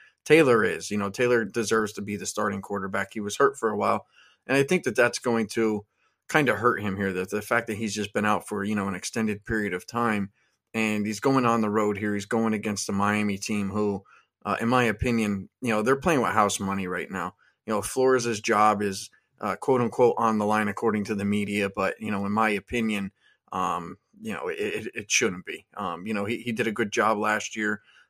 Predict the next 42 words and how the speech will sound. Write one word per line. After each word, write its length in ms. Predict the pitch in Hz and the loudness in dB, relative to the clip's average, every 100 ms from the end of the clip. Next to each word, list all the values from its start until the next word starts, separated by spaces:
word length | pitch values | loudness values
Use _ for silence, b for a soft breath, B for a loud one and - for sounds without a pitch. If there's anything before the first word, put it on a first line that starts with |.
| - | -10
Uh, 140 | 90 98 | -8 -2
that, 220 | 135 123 | 0 2
that, 160 | 139 | 2
that 160 | 135 131 | 2 2
roster's 500 | 127 120 120 113 101 | 4 4 4 -2 -4
just 220 | 110 104 | -4 -6
been 160 | 107 98 | -6 -4
banged 360 | 110 101 101 | -2 -2 0
up 140 | 107 101 | -2 -2
all 220 | - 104 | -2 -2
year 160 | 101 98 | -2 -2
long 240 | 101 101 | -2 -2
on 140 | 95 92 | -4 -6
both 220 | 104 95 | -6 -4
sides 360 | - 107 101 | -2 -2 -2
of 80 | 98 | -6
the 80 | 90 | -8
ball. 400 | - 110 107 104 _ _ _ | 0 2 2 0 _ _ _
And 120 | - 139 | 0 4
I 80 | |
like 240 | 165 175 - | 6 4 2
the 80 | 147 | 0
fact 240 | 139 139 | 0 -2
that 100 | 131 | -2
he's 160 | 127 127 | -2 2
letting 240 | 131 117 | 2 0
Tua 300 | - 143 110 | -4 0 0
throw 380 | - 98 127 110 | 0 4 4 4
it. 100 | - | -2
I 40 | |
mean, 180 | 101 101 | -4 -4
he's 160 | 104 107 | -2 0
letting 180 | 131 113 | 0 0
Tua 280 | 131 123 | -2 0
just 180 | 107 - | -2 -2
go 100 | 113 | 0
out 160 | 113 113 | 0 0
there 120 | 110 | -2
and 120 | 101 | 0
rip 140 | 107 110 | -2 -2
and 140 | 101 | -2
run. 280 | 104 117 107 | 2 2 2